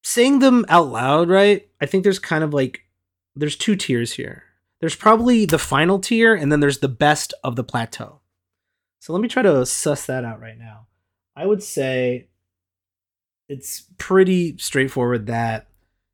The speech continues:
you got DeAndre Ayton, right?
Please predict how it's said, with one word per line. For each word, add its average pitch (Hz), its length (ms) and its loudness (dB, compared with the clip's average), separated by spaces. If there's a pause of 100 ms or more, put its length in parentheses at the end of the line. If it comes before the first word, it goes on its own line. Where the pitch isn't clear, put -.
(1080)
you 135 100 -8
got 123 420 -2
DeAndre 151 500 -4
Ayton, 123 560 -6 (2500)
right? 131 400 -4